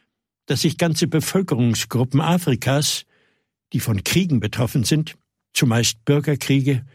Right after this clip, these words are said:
darum umso grausamer, durch Flucht nach Europa zu retten suchen. Und überdies toben in Afrika südlich der Sahara seit langer Zeit Stammeskriege, die vermutlich auch von europäischen Interessen geschürt werden.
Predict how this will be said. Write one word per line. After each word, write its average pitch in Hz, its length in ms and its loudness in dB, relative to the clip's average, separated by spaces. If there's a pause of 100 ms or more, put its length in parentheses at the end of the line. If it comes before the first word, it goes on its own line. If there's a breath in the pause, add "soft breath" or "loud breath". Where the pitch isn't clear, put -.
(420 soft breath)
darum 110 320 0
umso 113 320 0
grausamer, 120 720 2 (640 soft breath)
durch 135 160 2
Flucht - 400 0
nach 156 180 0
Europa 143 460 2
zu - 120 -4
retten 80 300 -4
suchen. 85 320 -6 (1080)
Und 127 140 2
überdies 147 640 2 (280)
toben 165 360 4
in 127 120 2
Afrika 151 600 2
südlich 139 420 0
der 127 140 2
Sahara 127 520 2
seit 113 220 -2
langer 131 300 2
Zeit 127 320 0
Stammeskriege, 135 920 0 (580 loud breath)
die - 80 -4
vermutlich 113 560 0
auch 131 160 -2
von 113 280 -4
europäischen 104 720 -2
Interessen 104 560 -2
geschürt - 420 -4
werden. 76 340 -6